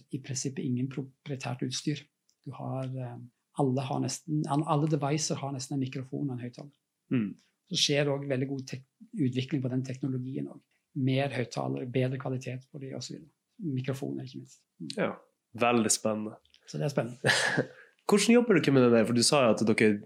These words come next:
Speaker 2: jobber med anti-spoofing og sikkerheten rundt det. For
Speaker 1: Mm.
Speaker 2: den delen er jo veldig interessant, som du sier.
Speaker 1: Mm.
Speaker 2: Om du har en sikkerhetsbrudd på tomlene dine,
Speaker 1: Mm.
Speaker 2: så kan du ikke bruke dem lenger. Samme med irisene.
Speaker 1: Mm.
Speaker 2: Men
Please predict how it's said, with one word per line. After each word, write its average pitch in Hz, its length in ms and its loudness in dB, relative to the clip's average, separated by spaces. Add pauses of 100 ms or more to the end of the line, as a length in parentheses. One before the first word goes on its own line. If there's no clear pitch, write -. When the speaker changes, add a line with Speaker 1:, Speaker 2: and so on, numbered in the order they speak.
(400)
Speaker 2:
jobber 110 180 6
med 110 140 6
anti-spoofing 104 920 2
og 98 120 0
sikkerheten 95 500 0
rundt 95 240 -6
det. - 60 -8 (180)
For 185 80 4
Speaker 1:
Mm. 170 80 6
Speaker 2:
den 123 160 6
delen 131 180 6
er 113 60 8
jo 107 160 8
veldig 104 220 4
interessant, 95 320 0
som 110 160 2
du - 20 -2
sier. 101 240 4 (220)
Speaker 1:
Mm. 165 160 4
Speaker 2:
Om 107 60 4
du 110 120 6
har 123 300 4
en 113 220 0 (280)
sikkerhetsbrudd 95 560 2
på 95 120 4 (180)
tomlene 101 320 4
dine, 92 240 0 (260)
Speaker 1:
Mm. 165 200 0
Speaker 2:
så - 100 -4
kan 101 100 6
du 98 80 4
ikke 90 140 0
bruke 95 180 4
dem 92 120 2
lenger. 92 200 0
Samme 101 240 4
med 95 240 4
irisene. 98 460 2 (120)
Speaker 1:
Mm. 160 280 0 (240)
Speaker 2:
Men 123 180 6